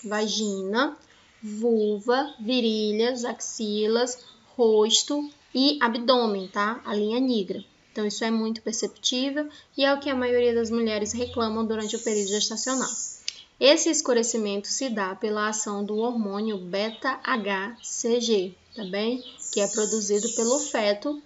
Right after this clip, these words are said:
quando ele tá se desenvolvendo. Então, é comum que a gente tenha essas mudanças no período gestacional. Algumas mulheres não têm, outras mulheres têm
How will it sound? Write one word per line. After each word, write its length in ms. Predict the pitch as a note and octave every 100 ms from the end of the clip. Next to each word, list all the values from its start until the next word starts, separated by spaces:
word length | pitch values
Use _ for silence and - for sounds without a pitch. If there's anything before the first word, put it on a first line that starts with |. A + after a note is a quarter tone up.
| -
quando 220 | G3+ G3
ele 180 | G3+ A3
tá 240 | G#3+ F#3+
se 160 | G#3 A#3+
desenvolvendo. 800 | G#3+ A3 A#3+ A3+ C#4 C#4 - - - - - _ _ _ - -
Então, 280 | B3 B3+ A#3+
é 80 | A#3
comum 560 | C4+ D#4 D4 C#4+ F#4
que 80 | F#4+
a 80 | C4
gente 300 | B3 A#3+ -
tenha 220 | A#3 A3
essas 240 | A3+ A3+
mudanças 480 | A#3+ B3+ A#3 A3+ A#3+
no 100 | A#3+
período 460 | A#3 A3+ G#3+ G#3 A#3
gestacional. 760 | G#3+ G3+ G#3 G#3+ D4+ C4 - - - - -
Algumas 320 | A#3 A#3 C4
mulheres 400 | B3+ C4 B3 B3
não 240 | A#3 D4 G4
têm, 400 | D4+ A3 F#3+ -
outras 320 | G#3+ G#3 G#3+
mulheres 540 | A3 G#3+ G#3 A3 C4+ -
têm 420 | B3 A#3 B3+